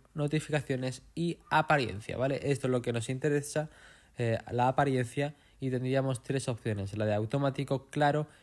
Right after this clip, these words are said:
y oscuro, ¿vale? Pues ahora lo tendríamos en claro o automático y pues, eh,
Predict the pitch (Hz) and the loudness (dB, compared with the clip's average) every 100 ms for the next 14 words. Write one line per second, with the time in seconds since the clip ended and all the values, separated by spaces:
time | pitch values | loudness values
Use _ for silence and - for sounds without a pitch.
0 | - 160 151 - 117 104 113 147 156 123 | -4 2 2 2 -2 0 2 0 0 -2
1 | 113 - 123 131 127 123 120 123 123 113 | -2 -2 0 2 2 -2 -2 -2 -2 -2
2 | 110 117 107 - - 131 127 113 - - | -2 -2 -4 -8 -8 2 4 4 0 -2
3 | 123 120 135 143 156 147 160 - - - | 0 2 0 0 0 0 -2 -2 -16 -20
4 | - 147 151 160 - 131 127 - - 123 | -6 0 2 0 -2 -4 -4 -6 -4 2
5 | 120 117 | 4 4